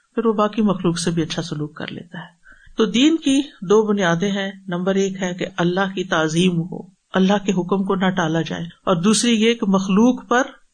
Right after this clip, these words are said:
مخلوق چاہے انسان ہو، چاہے جانور ہو، چاہے کوئی بھی، اس کے ساتھ حسن سلوک ہو۔ اور پھر یہ کہ غیر اللہ کی عبادت جائز نہیں، اور پھر یہ کہ رحم کے رشتوں کے ساتھ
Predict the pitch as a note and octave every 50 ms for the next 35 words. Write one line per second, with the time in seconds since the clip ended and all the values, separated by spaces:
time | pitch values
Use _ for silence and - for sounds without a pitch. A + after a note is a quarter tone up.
0 | _ _ - G3 F#3 F3+ F#3 G3+ G3+ A#3 B3+ B3+ B3+ - A3 G#3 G#3 G3+ F#3+ G3
1 | G3+ G3+ A3 A#3 A#3 A#3+ A#3 - A3 G#3+ G#3+ F#3+ F#3+ F3+ F3 F#3 A3 B3 B3+ B3+
2 | B3+ B3+ A3+ G3+ G3 F#3+ A3 A3 B3 B3 A3+ D4 E4+ E4+ - - - - _ _
3 | _ - A3+ A3 - - A3+ - A3 F#3+ F#3 F#3+ F#3+ F3 - - G3 F#3+ - F#3
4 | E3 E3 E3 E3 - - - - - - - - - _ _ _ _ _ _ _
5 | _ - G3+ F#3+ F#3+ G3+ G#3 F#3 F#3+ A3 A3+ A3+ A3+ G3 F3 F#3+ G3+ G#3 G3+ G3+
6 | G3 F#3+ G#3 G#3 G3 G#3+ F#3+ F3 E3+ D#3+ E3 E3+ G#3+ G#3+ G3 - G3+ F#3+ F#3 F#3
7 | F#3+ F#3+ F#3+ F#3+ G3+ G#3 G#3+ - - - - - - _ - E3+ E3+ E3 E3 E3+
8 | - G#3+ F#3+ F#3+ F#3+ F3+ F#3 F#3 F#3 F#3 F3+ F3 F3+ E3+ G#3 G3+ G3 F#3+ F#3+ E3+
9 | E3+ E3 - - G3 F#3+ F#3+ F#3+ F3+ - F#3 E3 E3 E3 E3